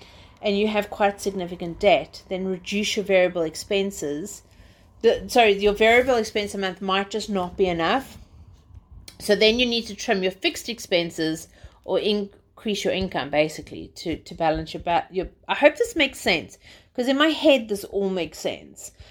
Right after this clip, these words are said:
But I don't know if I'm just saying it too fast and getting it out. So if anybody doesn't understand what I'm trying to say, then let me know, and I'll try and, like, go back a bit to make it simpler.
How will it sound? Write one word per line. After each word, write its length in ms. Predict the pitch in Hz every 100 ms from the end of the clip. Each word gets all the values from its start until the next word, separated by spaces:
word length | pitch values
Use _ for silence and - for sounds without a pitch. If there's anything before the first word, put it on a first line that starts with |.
| _
But 140 | 220 226
I 80 |
don't 160 | 226 254
know 60 | 294
if 100 | 339
I'm 140 | 330
just 240 | 320 -
saying 280 | - 247 240
it 140 | 233 233
too 140 | 220
fast 500 | - 214 208 - -
and 180 | - 202
getting 220 | 202 196
it 80 | 190
out. 240 | 175 151
So 80 | 220
if 100 | 202
anybody 360 | 240 262 339 339
doesn't 280 | 226 233
understand 840 | 220 208 208 - - 233 214 214 214
what 80 | 208
I'm 100 | 175
trying 160 | 180
to 80 | 165
say, 560 | - 156 117 67 190 - _ - - _ -
then 160 | 208 214
let 100 | 247
me 120 | 285
know, 200 | 254 240
and 140 | 214
I'll 80 | 208
try 220 | 208 233
and, 100 | 233
like, 260 | 226 214 208 _ _ _ _ _ _ _ _ _ _ _ - _
go 160 | 233
back 260 | 208 202 -
a 60 |
bit 240 | 226 262 262
to 120 | 247
make 220 | 220 214
it 120 | 214
simpler. 440 | - 220 240 269